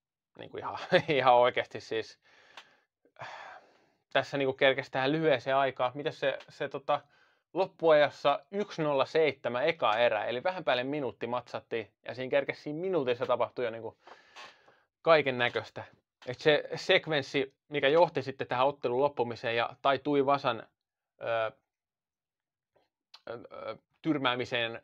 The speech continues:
Greg Hardista, niin sehän lähti siitä, että Greg Hardy eka osui kovaa Tuivasaan.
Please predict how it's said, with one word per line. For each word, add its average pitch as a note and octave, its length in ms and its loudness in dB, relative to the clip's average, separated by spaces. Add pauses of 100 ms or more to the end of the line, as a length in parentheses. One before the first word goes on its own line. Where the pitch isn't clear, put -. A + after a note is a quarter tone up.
Greg B2+ 220 0
Hardista, C3+ 500 2 (640)
niin A#2+ 320 -2 (680)
sehän C3 260 -2
lähti D3 240 0
siitä, C3+ 340 2
että B2 360 2 (160)
Greg C#3+ 260 2
Hardy C#3 420 6
eka B2+ 240 4
osui A#2 240 -2
kovaa A#2 440 2 (200)
Tuivasaan. G#2+ 520 0